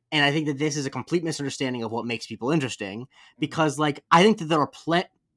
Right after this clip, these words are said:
Speaker 1: in fact, I would say most, most people in this world who actually do mostly good things are incredibly interesting people.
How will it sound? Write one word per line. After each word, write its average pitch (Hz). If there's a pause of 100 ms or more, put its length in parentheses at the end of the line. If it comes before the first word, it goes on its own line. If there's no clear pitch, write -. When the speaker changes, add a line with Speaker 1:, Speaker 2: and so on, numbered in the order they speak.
(300)
Speaker 1:
in 233
fact, 202
I 190
would 185
say 170
most, 151 (200)
most 262
people 190
in 185
this 156
world 143
who 131
actually 156
do 131
mostly 135
good 139
things 110
are 139
incredibly 139
interesting 120
people. 90